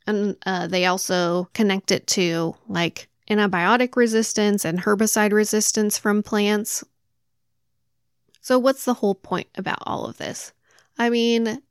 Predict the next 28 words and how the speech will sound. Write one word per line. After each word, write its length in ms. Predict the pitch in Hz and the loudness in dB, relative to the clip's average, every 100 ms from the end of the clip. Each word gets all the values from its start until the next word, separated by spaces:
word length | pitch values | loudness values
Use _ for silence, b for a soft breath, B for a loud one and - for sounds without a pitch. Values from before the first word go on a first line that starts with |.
| - | -4
it's 180 | 269 | 0
interesting 540 | 302 285 262 - 226 214 | 2 2 0 2 2 2
just 220 | 196 196 | 0 0
seeing 260 | 202 190 202 | 0 0 0
how 220 | 196 175 | 0 0
wild 760 | 170 175 175 196 190 202 196 - | 0 0 0 2 0 0 -2 -4
evolution 680 | 202 196 190 190 196 196 202 | -2 -2 0 0 0 -2 -2
has 320 | 220 190 - - - | -2 -4 -6 -8 -4
favored 680 | - 233 226 220 214 214 - _ _ _ _ _ _ | 4 6 6 6 4 2 -8 _ _ _ _ _ _
life 300 | 202 233 233 | 2 4 4
cycles 680 | - 214 214 214 208 208 196 | 4 2 2 2 2 2 0
and 380 | 175 175 175 - | -4 -4 -4 -8
favored 480 | - 226 220 220 202 | 2 6 6 6 2
behaviors 880 | 202 208 196 202 196 190 190 185 - - | 0 2 2 4 2 2 0 -2 -8 -8
so 200 | - 180 | -4 0
that 280 | 180 - | 0 -2
they 360 | - 170 170 - _ b b b b | -4 -2 -2 -4 _ b b b b
work 320 | 214 226 - | 6 6 2
so 260 | - 220 202 | 0 2 2
well. 560 | 190 185 190 190 196 _ b b | 4 4 4 2 -4 _ b b
Also, 360 | - 285 - 226 | -2 0 2 2
I 100 | 202 | 2
just 300 | 196 233 - | 2 0 2
think 180 | 226 214 | 0 2
that 180 | 214 196 | 0 0
it's 260 | - - | -2 -8
cool 580 | - - 262 254 190 190 | -10 0 4 6 4 2
that 500 | 196 180 175 240 - | 0 2 2 0 -2